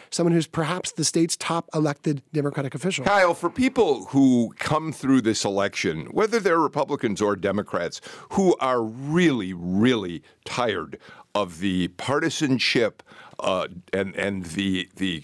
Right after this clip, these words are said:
Speaker 2: acrimony between Republicans and Democrats, it seems like every little morsel like this, uh, i-, is something we seize upon to say, "Gee, maybe there is a way <laughs> we can all start working together," yes?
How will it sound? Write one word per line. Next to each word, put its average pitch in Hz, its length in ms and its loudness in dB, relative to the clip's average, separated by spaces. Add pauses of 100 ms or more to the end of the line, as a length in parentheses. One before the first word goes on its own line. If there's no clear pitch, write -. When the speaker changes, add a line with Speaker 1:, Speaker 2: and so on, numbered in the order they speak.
(140)
Speaker 2:
acrimony 127 680 0
between 107 440 -2
Republicans 127 720 -4
and 98 160 -2
Democrats, 101 760 -2 (320)
it 160 180 0
seems 254 280 0
like 180 200 -2 (440)
every 269 300 -2
little 185 460 2
morsel 123 560 0
like 95 260 0
this, 90 540 0 (380)
uh, 95 200 0 (360)
i-, 113 220 -6
is 127 200 2
something 160 360 0
we 113 140 2
seize 175 380 0
upon 139 360 -2
to 127 80 -4
say, 117 260 0
"Gee, 117 420 2 (280)
maybe 135 260 2
there 127 220 2
is 135 120 2
a 131 60 2
way 120 200 0 (160)
<laughs> - 160 0
we 151 120 2
can 123 200 -2
all 123 160 2
start 120 420 -2 (240)
working 123 460 0
together," 87 500 0
yes? 113 420 2